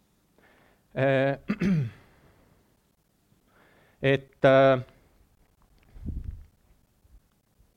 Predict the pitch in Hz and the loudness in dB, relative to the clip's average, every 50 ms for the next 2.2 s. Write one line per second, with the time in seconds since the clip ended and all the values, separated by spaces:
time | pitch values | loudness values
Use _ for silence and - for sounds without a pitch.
0 | _ _ _ _ _ - - 135 131 127 127 - - 139 120 - _ _ _ _ | _ _ _ _ _ -16 -14 -12 -12 -12 -14 -12 -12 -12 -12 -14 _ _ _ _
1 | _ _ _ 214 190 196 - - 175 147 143 127 123 - - - 131 123 120 131 | _ _ _ -12 -12 -12 -12 -10 -10 -10 -10 -10 -12 -14 -12 -10 -10 -8 -8 -8
2 | 127 131 156 175 | -8 -6 -6 -8